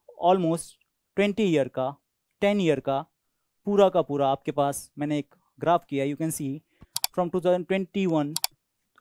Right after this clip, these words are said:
and टू थाउजेंड इलेवन का मैंने शुरू किया है। So let us give a bird's eye view कि किस किस सेक्शन से किस किस टाइप के क्वेश्चन पूछे जा रहे हैं, क्योंकि मैंने आपको just इससे पहले वाले स्लाइड में बताया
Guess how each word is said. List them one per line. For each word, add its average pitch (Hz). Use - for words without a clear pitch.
and 160
टू 151
थाउजेंड 151
इलेवन 156
का 151
मैंने 143
शुरू 127
किया 117
है। -
So 240
let 196
us 190
give 208
a 180
bird's 240
eye 185
view 151
कि 180
किस -
किस -
सेक्शन 170
से 165
किस -
किस -
टाइप 147
के 151
क्वेश्चन 151
पूछे 147
जा 123
रहे 117
हैं, 123
क्योंकि 170
मैंने 202
आपको 190
just 190
इससे 185
पहले 185
वाले 160
स्लाइड 151
में 156
बताया 143